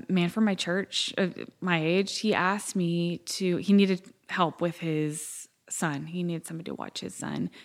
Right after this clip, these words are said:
who was the same age as my oldest. Um, this little boy who's six, really sweet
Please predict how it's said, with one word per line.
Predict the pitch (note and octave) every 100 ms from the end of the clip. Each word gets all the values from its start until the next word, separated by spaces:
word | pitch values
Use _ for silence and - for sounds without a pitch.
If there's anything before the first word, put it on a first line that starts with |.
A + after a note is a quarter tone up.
| -
who | G3
was | F3+
the | F3+
same | - F3
age | D#3+ D#3+ D#3+
as | D3+
my | D#3 -
oldest. | D3+ D#3 F3 - - - -
Um, | F3+ - - - F#3+ _ _ _ -
this | E3+ E3
little | F3 E3+
boy | E3 E3+
who's | F3+
six, | - D#3+ - - - - - - - -
really | F#3+ G3 G3+ G3 F3
sweet | D3+ - F3+ F3 D#3 -